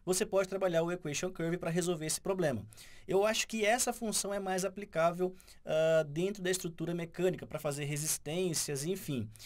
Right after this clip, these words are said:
Então vamos direto ao assunto. Comando explicit, alterei para o polar e eu vou começar aqui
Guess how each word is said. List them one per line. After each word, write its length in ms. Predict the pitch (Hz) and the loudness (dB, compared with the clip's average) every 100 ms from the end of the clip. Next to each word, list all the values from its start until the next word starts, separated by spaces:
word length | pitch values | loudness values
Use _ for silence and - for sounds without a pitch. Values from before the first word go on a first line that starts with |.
| - - 196 | -18 -14 -6
Então 240 | 190 294 | -2 0
vamos 280 | 247 302 262 | 0 0 0
direto 320 | 233 226 220 | 0 0 0
ao 80 | 220 | 0
assunto. 520 | 220 - 131 110 - - - - - - - | 0 0 -2 -4 -8 -18 -20 -20 -20 -20 -6
Comando 340 | - 254 240 240 | 0 2 2 2
explicit, 760 | - - 226 247 - - - - - | 0 0 -2 0 -2 -4 -8 -12 0
alterei 600 | 208 240 240 220 190 208 | 0 2 2 4 4 2
para 280 | 208 175 180 | 0 2 0
o 40 | |
polar 520 | 185 214 190 165 170 185 - | 0 2 4 4 2 -2 4
e 60 | |
eu 80 | 180 | 4
vou 100 | 196 | 4
começar 460 | 196 190 180 180 175 | 0 0 2 2 0
aqui 340 | - 175 | -2 -6